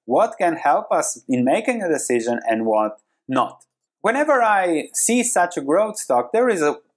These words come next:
trick that works always, and that's the market capitalization test. What needs to happen to justify the market capitalization? Tesla's current market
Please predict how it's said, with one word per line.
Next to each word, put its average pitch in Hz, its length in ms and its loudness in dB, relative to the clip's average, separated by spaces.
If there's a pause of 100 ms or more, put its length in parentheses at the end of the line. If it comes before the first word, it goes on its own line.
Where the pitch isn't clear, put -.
trick 247 340 0
that - 220 -2
works 147 340 0
always, 170 640 0 (100)
and - 160 -2
that's - 420 -2
the 135 120 -4
market 156 440 0
capitalization 117 1080 -2 (260)
test. - 440 -4
What 226 400 -2 (360)
needs 226 420 0
to 151 120 2
happen 147 540 0 (320)
to 120 80 -2
justify 120 800 0 (280)
the 117 120 -4
market 117 540 -2 (300)
capitalization? 113 840 -4 (300)
Tesla's 214 500 0
current 208 420 2
market 180 420 0